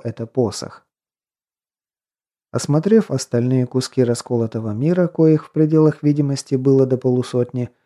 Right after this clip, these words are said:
он не заметил на них никакой разумной жизни. Различные черные тени он за таковую не считал.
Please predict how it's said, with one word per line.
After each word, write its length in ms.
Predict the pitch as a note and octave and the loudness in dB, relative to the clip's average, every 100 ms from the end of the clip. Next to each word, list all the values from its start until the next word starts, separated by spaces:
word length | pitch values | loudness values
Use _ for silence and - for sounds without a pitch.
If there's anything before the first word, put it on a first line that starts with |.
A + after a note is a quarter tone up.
| _ _ _ - | _ _ _ -2
он 240 | C3 D3 | 0 2
не 80 | D#3 | 2
заметил 520 | C#3+ C3+ D3 D#3 D3+ | 2 0 -2 0 0
на 140 | C#3+ | 2
них 280 | C#3 C#3 - | 0 -2 -4
никакой 560 | C3 D#3 D#3 C3+ C3 B2 | -4 -4 -4 -4 0 2
разумной 560 | B2 A#2+ B2+ B2 B2 | 2 -2 -4 -4 -4
жизни. 480 | B2 C3+ A2+ G#2+ F#2+ - _ _ _ | -2 -2 -2 -4 -14 -16 _ _ _
Различные 680 | A2+ A#2+ A#2 A#2+ - A2+ A2+ | -4 -2 -2 -4 -4 -8 -8
черные 460 | - A2+ A2 G#2 G#2+ | -4 -4 -4 -8 -6
тени 380 | - C#3+ C#3 C3+ | -2 -2 -2 -4
он 160 | B2+ | -6
за 120 | A#2 A2+ | -6 -8
таковую 520 | G#2+ A#2+ A2+ A2+ A2 | -8 -6 -4 -2 -4
не 120 | A2 | -6
считал. 540 | - - A2 G#2+ F#2+ | -10 -10 -6 -4 -4